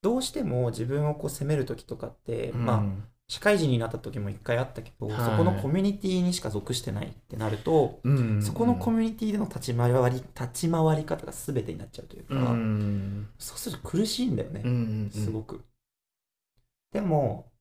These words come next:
Speaker 1: だからこう、会社があって、
Speaker 2: はい。
Speaker 1: 友達があって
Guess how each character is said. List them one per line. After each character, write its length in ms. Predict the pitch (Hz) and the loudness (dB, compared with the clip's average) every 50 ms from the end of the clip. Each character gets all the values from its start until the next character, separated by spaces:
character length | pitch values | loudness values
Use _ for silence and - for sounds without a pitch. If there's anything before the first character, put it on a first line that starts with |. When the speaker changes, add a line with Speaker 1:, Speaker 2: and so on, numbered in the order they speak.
| _ - | _ -8
Speaker 1:
だ 80 | - - | -8 -4
か 120 | - 160 | -2 0
ら 100 | 127 117 | 0 0
こ 500 | 107 - - 113 110 107 107 - - - | -2 -2 -2 0 0 0 -2 -4 -8 -12
う、 340 | _ _ _ _ _ - - - - - | _ _ _ _ _ -20 -20 -20 -18 -10
会 240 | - - 117 117 113 | -4 -2 -2 -2 -2
社 160 | 117 - 113 | -4 -4 -2
が 120 | 113 117 | -2 -2
あ 20 | 120 | -2
っ 160 | 120 - - _ - | -4 -6 -14 _ -8
て、 300 | - 107 104 101 104 95 | -6 -4 -4 -2 -2 -2
Speaker 2:
は 300 | - 117 117 107 104 101 | -2 0 0 2 0 0
い。 60 | 101 | 0
Speaker 1:
友 220 | 104 117 123 143 | -2 -2 -2 0
達 340 | 143 143 139 139 - - 139 131 | 2 0 0 0 -4 -6 -2 0
が 120 | 131 127 | 0 0
あ 40 | 131 | 0
っ 160 | 131 - - _ - | -2 -6 -16 _ -8
て 400 | - 117 113 113 117 120 - | -6 -6 -6 -6 -6 -8 -10